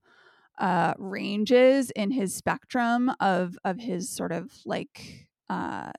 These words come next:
the emotional presentation of his character, what he and I think Hackman are, are both doing is delivering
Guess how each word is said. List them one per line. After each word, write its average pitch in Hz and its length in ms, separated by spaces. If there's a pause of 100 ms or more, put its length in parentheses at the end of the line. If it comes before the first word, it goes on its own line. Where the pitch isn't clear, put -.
the 202 80
emotional 202 480
presentation 254 640
of 247 100
his 262 160
character, 254 600 (400)
what 247 180
he 294 460
and 226 120
I 208 120
think 202 300 (200)
Hackman 196 800 (120)
are, 190 200
are 190 140
both 277 440
doing 180 540 (380)
is 220 400 (280)
delivering 233 880